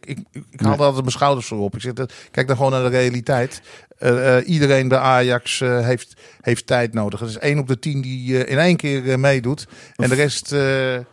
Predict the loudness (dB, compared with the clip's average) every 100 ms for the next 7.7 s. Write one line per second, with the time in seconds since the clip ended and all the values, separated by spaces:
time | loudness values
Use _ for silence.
0 | _ 0 2 2 2 2 2 2 2 2
1 | 2 2 0 -4 -6 -14 _ 0 2 2
2 | 2 2 0 -2 0 0 -2 -2 0 0
3 | 0 -2 -2 -4 -2 -2 0 0 0 0
4 | 0 0 -2 -2 -2 -2 -6 -2 -2 -2
5 | -6 -4 -4 -2 -4 -2 2 2 2 -2
6 | -4 -8 -18 -2 0 0 2 2 4 2
7 | 0 -4 -2 0 0 -2 -6